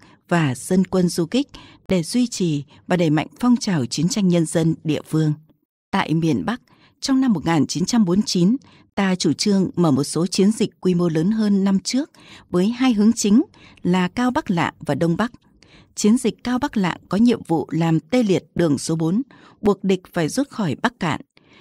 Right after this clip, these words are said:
Chiến dịch Đông Bắc mang tính phối hợp có nhiệm vụ kiềm chế và đánh quân tiếp viện, nghi binh,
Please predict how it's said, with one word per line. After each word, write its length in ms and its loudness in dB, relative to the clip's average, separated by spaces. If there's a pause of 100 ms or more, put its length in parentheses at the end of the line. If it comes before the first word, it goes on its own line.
(120)
Chiến 200 2
dịch 200 -4
Đông 200 2
Bắc 140 -4 (280)
mang 240 2
tính 240 -2
phối 220 -2
hợp 280 -2
có 80 -4
nhiệm 260 2
vụ 200 -4 (100)
kiềm 220 2
chế 320 -2 (400)
và 100 0
đánh 200 0
quân 240 -2
tiếp 260 -2
viện, 220 0 (180)
nghi 260 2
binh, 240 0